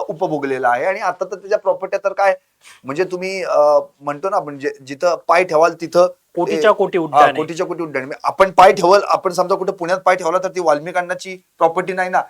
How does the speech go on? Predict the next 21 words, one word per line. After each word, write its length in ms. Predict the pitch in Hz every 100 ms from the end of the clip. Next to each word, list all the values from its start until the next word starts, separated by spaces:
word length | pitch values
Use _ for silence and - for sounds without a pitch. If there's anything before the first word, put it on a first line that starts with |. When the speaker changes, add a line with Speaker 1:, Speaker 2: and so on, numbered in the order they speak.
| _
Speaker 1:
असा 180 | 156 156
प्रश्न 260 | 175 156 165
पडतो. 420 | 147 131 131 - _ -
इतक्या 280 | 160 196
प्रॉपर्टी 340 | 190 180 185 175
त्याच्या 180 | 180 -
पुण्यातच 440 | 285 208 165 123
आहेत, 100 | 110 _ _ _
राहिल्या 340 | 143 156 160 185
गोष्टी 260 | 180 180
बाहेरच्या. 400 | 180 165 170 - - _ _
आणि 240 | - 143 175 -
आता 200 | 139 185
किती 320 | 185 160 -
आणखी 240 | 190 180 190
गोष्टी 300 | 175 180 185
उघड 220 | 165 175
होणार 180 | 165 165
आहेत 120 | 165
कोणास 260 | 156 170 165
ठाऊक. 200 | 151 160